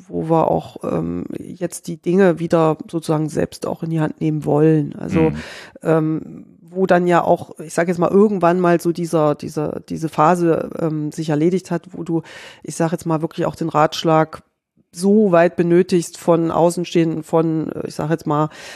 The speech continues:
Speaker 1: vielleicht auch institutionellen, ähm, Leuten, ähm,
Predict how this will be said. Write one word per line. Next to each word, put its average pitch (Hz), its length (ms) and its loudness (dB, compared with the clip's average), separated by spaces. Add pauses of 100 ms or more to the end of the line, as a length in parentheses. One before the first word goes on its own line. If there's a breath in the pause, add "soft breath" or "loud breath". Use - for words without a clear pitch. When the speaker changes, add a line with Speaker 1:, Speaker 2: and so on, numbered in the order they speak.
(200 loud breath)
Speaker 1:
vielleicht 156 260 0
auch - 120 -6
institutionellen, 170 1080 2
ähm, 170 240 -2
Leuten, 156 380 0 (560 loud breath)
ähm, 156 400 -2